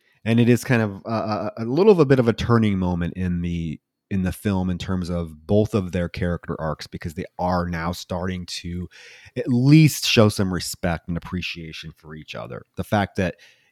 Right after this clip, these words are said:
you know, Da-, uh, Jim tells him good luck, they shake hands, total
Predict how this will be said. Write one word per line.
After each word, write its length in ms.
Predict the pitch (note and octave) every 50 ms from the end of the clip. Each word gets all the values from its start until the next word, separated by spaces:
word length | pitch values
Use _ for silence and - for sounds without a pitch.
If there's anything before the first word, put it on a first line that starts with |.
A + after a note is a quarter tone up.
| _ -
you 60 | F2
know, 100 | E2 E2+
Da-, 260 | E2+ F#2+ G2 G2 -
uh, 100 | D#2+ F2+
Jim 220 | F2 E2+ G#2 G2+
tells 240 | F#2 - F#2 F#2 F2
him 120 | E2+ F2 D#2+
good 120 | F2 D#2+
luck, 340 | F#2 A2+ A2 G#2+ G#2 - -
they 120 | - D#2+
shake 260 | D2+ - - C#2+ -
hands, 500 | - - A#2 A2+ G#2+ G#2 G#2 G2+ G2+ F2+ - - - _ _ _ _ _ _ _ _ _ _ _ _ _ -
total 460 | - B2 B2 A#2 A2+ A2 G2+ -